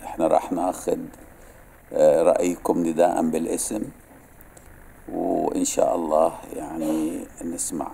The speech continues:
عن رأيكم. وسمعتوا طبعًا أهمية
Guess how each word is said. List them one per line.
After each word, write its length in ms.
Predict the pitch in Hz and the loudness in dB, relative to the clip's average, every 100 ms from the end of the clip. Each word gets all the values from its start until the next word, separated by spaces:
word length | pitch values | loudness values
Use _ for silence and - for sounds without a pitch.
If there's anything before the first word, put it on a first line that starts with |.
| 78 | -6
عن 120 | 78 | -2
رأيكم. 640 | 85 - 85 - 95 98 - - - - - - - - - | 0 0 -4 -8 -6 -6 -8 -20 -20 -20 -20 -20 -20 -18 -12
وسمعتوا 580 | - - 87 85 78 | -6 0 2 2 -2
طبعًا 440 | - 76 - 90 82 | 0 0 2 -2 -2
أهمية 580 | 80 85 80 80 78 | -2 0 0 0 -2